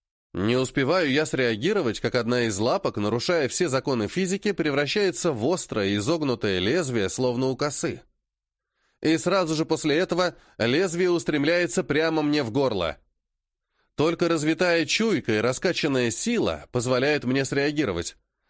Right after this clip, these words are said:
Отскакиваю назад, разрывая дистанцию с манекеном. Тут же лезвие косы исчезает, и на ее месте снова возникает хрупкая лапка.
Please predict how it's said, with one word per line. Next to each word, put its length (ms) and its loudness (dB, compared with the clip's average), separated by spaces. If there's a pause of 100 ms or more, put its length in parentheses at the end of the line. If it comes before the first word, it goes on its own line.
(100)
Отскакиваю 760 0
назад, 440 0
разрывая 600 2
дистанцию 580 -2
с 80 -4
манекеном. 640 -4 (960)
Тут 240 0
же 120 2
лезвие 400 2
косы 380 0
исчезает, 600 0 (100)
и 100 2
на 100 2
ее 260 2
месте 400 0
снова 440 0
возникает 540 0
хрупкая 440 0
лапка. 440 -2